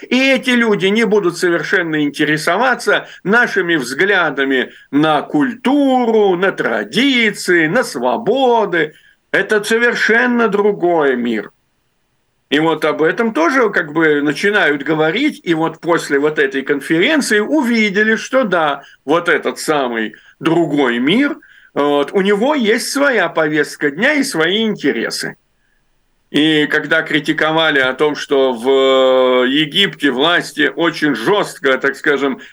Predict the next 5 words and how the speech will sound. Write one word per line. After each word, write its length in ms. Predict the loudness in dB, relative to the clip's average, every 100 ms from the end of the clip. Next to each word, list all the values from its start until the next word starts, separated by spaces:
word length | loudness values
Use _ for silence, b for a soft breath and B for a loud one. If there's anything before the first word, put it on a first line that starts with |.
| -6
устроили 640 | -6 -2 0 2 2 0
систему 560 | 0 -6 -2 -2 0 -2
сегрегации 960 | -2 -2 0 0 0 0 -2 0 0
и 120 | 0 0
возможности, 1080 | -2 -2 -2 0 0 -2 -4 -2 -2 -2